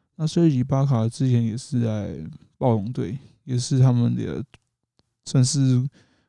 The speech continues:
冠军中锋嘛，但是冠军中锋的头衔应该是要，还是要归给 Marc Gasol。那 Serge Ibaka 也是有三分能力，那我，我觉得他也是一个不错的球员，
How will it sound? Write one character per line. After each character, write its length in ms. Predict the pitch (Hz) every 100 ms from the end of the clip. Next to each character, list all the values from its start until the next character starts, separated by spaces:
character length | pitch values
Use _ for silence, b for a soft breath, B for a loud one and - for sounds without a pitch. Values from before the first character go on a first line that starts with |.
| _
冠 300 | - 143 117
军 300 | 107 - 117
中 260 | 113 117 120
锋 240 | 113 110
嘛， 240 | 110 113 131 -
但 180 | 147
是 140 | 143 143
冠 180 | 147 135
军 40 |
中 160 | 135 131
锋 280 | 131 131
的 80 | 120
头 240 | 107 117 120
衔 240 | - 107
应 100 | 110
该 240 | 117 113 110
是 180 | - 113
要， 140 | 110 -
还 200 | - 120
是 80 | 123
要 180 | 120 123 -
归 160 | 123
给 200 | 117 110
Marc 240 | 107 110 107
Gasol。 460 | 131 - 123 - b b b b b b -
那 560 | 120 113 104 101 - 147
Serge 340 | - 160 127
Ibaka 360 | 135 135 143 127
也 120 | 123
是 140 | -
有 100 | 135
三 240 | 127 135 143
分 140 | 151
能 160 | 117 120
力， 300 | 139 135 143
那 380 | 127 110 85 -
我， 240 | 113 123 131 - 151 _ 220 165
我 120 | 123
觉 200 | 123 147
得 60 | 156
他 160 | 160
也 80 | 127
是 180 | 117 135
一 20 |
个 80 | 131
不 140 | 139
错 300 | - - 131
的 40 | 117
球 300 | - 110 107
员， 180 | 98